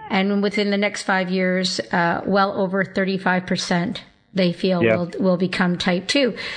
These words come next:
Speaker 1: So is there some testing you do with the organs because of this? Does it have to go through something? Are you able to? And if so, are those cells, uh, still effective if,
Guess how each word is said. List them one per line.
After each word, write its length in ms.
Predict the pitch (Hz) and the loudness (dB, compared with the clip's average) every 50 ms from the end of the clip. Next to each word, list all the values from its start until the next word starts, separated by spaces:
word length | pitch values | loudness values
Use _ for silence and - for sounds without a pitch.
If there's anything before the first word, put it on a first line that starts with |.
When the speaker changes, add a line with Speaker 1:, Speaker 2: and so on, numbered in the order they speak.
| - - | -12 -12
Speaker 1:
So 180 | - - - 262 | -4 0 2 2
is 180 | 254 254 254 254 | 4 4 2 2
there 120 | 285 285 | 2 2
some 240 | 277 - 294 269 262 | 2 0 0 0 0
testing 480 | - - 277 262 262 - - 285 269 | 0 0 0 0 0 -2 0 0 2
you 300 | 269 269 262 254 247 240 | 2 2 2 2 2 2
do 200 | 208 233 240 240 | 2 2 2 4
with 140 | 233 233 233 | 4 2 2
the 60 | 226 | 0
organs 600 | 208 - 220 214 220 220 240 240 233 233 233 226 | 0 2 2 2 2 2 2 2 4 2 2 0
because 380 | - - 196 - - 220 214 - | -2 -4 -2 0 0 0 0 0
of 100 | 226 214 | -2 0
this? 280 | 220 226 226 226 226 - | 2 2 2 0 -2 -2
Does 200 | - 208 185 202 | -2 0 2 2
it 100 | 190 185 | 2 2
have 200 | 202 196 196 - | 2 0 0 0
to 80 | 214 | 0
go 200 | 185 208 208 196 | 2 2 2 2
through 200 | 196 - - 208 | 2 0 0 0
something? 320 | 196 - - 226 220 208 - | 0 0 0 0 2 2 2
Are 100 | - 190 | 2 2
you 160 | 190 185 - - | 2 2 2 2
able 300 | 190 185 185 196 208 196 | 2 4 4 2 2 2
to? 340 | - - 220 220 226 240 233 - - - 247 - - - - | 2 2 2 2 2 2 -2 -6 -8 -8 -8 -8 -6 -2 2
And 300 | 202 202 214 214 226 - - - - - - _ _ _ _ _ _ | 2 4 4 2 0 -4 -8 -14 -20 -20 -20 _ _ _ _ _ _
if 260 | - 226 226 226 233 - | 2 2 2 2 -2 -4
so, 520 | - - 311 320 370 285 240 226 226 - | -2 2 2 2 4 4 2 2 2 2
are 160 | - - 220 208 | 2 0 2 2
those 240 | - 214 208 214 | 2 2 2 2
cells, 680 | - - - 226 208 208 208 202 202 196 202 196 - - | 0 0 2 2 2 2 2 2 0 0 -2 -4 -8 -8
uh, 440 | - 381 - 190 185 190 190 - - | -6 -2 0 0 0 0 -2 -4 -6
still 300 | - - - 240 226 208 | -6 -2 -2 0 0 0
effective 500 | 190 - - 208 202 - - 185 170 - - | 0 0 0 -2 0 0 0 0 0 0 0
if, 360 | 190 180 180 - - - | 0 0 -2 -4 -12 -16